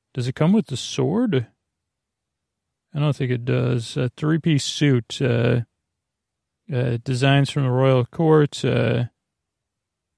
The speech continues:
ornate hilt. I guess it does come with everything.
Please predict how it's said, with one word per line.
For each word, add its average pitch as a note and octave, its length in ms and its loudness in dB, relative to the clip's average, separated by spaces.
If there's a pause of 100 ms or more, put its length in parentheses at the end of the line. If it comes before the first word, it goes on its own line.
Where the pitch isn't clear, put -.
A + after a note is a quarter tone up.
(680)
ornate C3+ 540 2
hilt. D3+ 340 2
I C3 120 0
guess D3 220 0
it C3 80 -2
does D3 240 0
come B2 220 0
with A#2+ 180 -4
everything. B2 800 -2